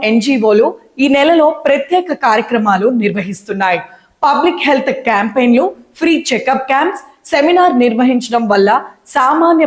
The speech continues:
ప్రజలు కూడా అవగాహన పెరుగుతుంది. ప్రతి ఒక్కరూ బ్రెస్ట్ క్యాన్సర్ పై అవగాహన పెంచుకోవాలని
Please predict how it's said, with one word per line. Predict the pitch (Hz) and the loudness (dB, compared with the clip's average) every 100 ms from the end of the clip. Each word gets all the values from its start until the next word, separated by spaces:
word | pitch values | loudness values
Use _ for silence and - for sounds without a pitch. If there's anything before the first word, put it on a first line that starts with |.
| 320 | 0
ప్రజలు | 214 202 240 - | -2 2 0 0
కూడా | 202 202 254 - 190 | 0 0 -2 -4 -2
అవగాహన | 202 254 262 220 196 202 - | 0 0 0 -2 -4 -6 -4
పెరుగుతుంది. | 190 190 196 185 180 165 - _ _ 262 | -4 -4 -6 -4 -4 -6 -12 _ _ -2
ప్రతి | 262 269 269 233 | 0 2 2 0
ఒక్కరూ | - 254 220 311 - 165 | 0 0 2 0 -6 -4
బ్రెస్ట్ | 208 220 - 240 | -2 -4 -4 -2
క్యాన్సర్ | 214 240 247 - | -2 -2 -4 -2
పై | 220 269 - - 202 | -2 -4 -6 -4 0
అవగాహన | 208 269 269 220 214 226 - | 0 0 0 0 -2 -6 -6
పెంచుకోవాలని | 214 226 - 247 214 190 180 | -6 -6 -2 0 2 0 0